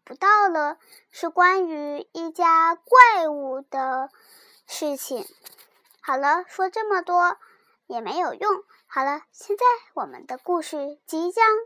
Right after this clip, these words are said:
开始。宝贝儿睡个好觉，泰迪熊找不到了。怪物一家每天晚上都是这样，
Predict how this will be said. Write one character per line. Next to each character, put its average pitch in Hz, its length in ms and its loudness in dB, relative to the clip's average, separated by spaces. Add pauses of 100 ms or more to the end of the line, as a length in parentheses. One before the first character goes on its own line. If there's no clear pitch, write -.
开 - 80 -20 (180)
始。 - 320 -16 (840)
宝 - 160 -4
贝 - 140 -2
儿 359 320 0
睡 494 220 -4
个 - 100 -18
好 - 300 -8 (100)
觉， 370 320 2 (480)
泰 427 200 -2
迪 403 200 -4
熊 262 500 -6 (360)
找 - 260 -10
不 - 80 -20
到 320 160 -4 (300)
了。 - 320 -14 (640)
怪 403 240 4
物 370 160 0
一 339 160 -6
家 359 440 4 (100)
每 - 260 -4
天 - 240 -8 (240)
晚 285 180 2
上 277 400 -4 (140)
都 392 380 2
是 285 240 -12
这 277 240 0
样， 165 260 -6